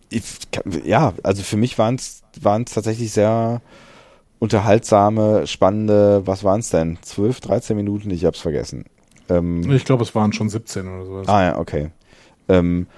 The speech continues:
Speaker 1: und das ist das, was ich am Anfang meinte, es zeigt einfach, dass wenn du irgendwie n-, gute Charaktere hast und ein gutes Writing, dass du auch eine alte Idee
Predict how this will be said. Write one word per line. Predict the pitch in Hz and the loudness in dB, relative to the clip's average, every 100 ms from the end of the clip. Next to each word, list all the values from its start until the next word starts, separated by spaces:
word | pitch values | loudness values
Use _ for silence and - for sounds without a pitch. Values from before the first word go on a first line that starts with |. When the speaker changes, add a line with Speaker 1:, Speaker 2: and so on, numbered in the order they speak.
| - - | -20 -4
Speaker 1:
und | 101 - - - - _ _ _ _ _ 85 80 - 123 | -4 -4 -12 -20 -20 _ _ _ _ _ -20 -20 -6 -2
das | 110 | -2
ist | 113 127 | 0 0
das, | 113 | 0
was | 98 98 | 0 -2
ich | 87 | -2
am | - | -4
Anfang | - 123 135 117 | -4 0 0 0
meinte, | 104 120 110 | 0 0 0
es | 71 - | -2 -2
zeigt | - 92 120 - | 0 2 2 -2
einfach, | 95 110 117 107 101 - | -2 -2 0 0 0 0
dass | 92 - | -2 0
wenn | 92 95 | -2 0
du | 90 | -2
irgendwie | 58 87 87 87 | -2 -4 -4 -4
n-, | 85 80 - - - 82 - - - - | -4 -6 -10 -18 -16 -16 -18 -20 -18 -6
gute | 117 139 | -2 -2
Charaktere | - 98 92 - 92 123 120 | 0 2 0 2 2 2 0
hast | 113 151 - | 0 -2 -4
und | 85 92 104 | -6 -6 -6
ein | 95 92 | -6 -4
gutes | 107 110 101 85 | -4 -2 -4 0
Writing, | 78 101 - 117 123 143 - - - - _ _ _ - - - | 2 2 0 0 -2 -6 -12 -20 -20 -20 _ _ _ -20 -20 -8
dass | - 80 | -4 -2
du | - | 0
auch | 87 | 0
eine | 101 | 0
alte | 82 95 113 | 0 2 2
Idee | 85 82 82 110 117 92 | 2 4 6 6 4 2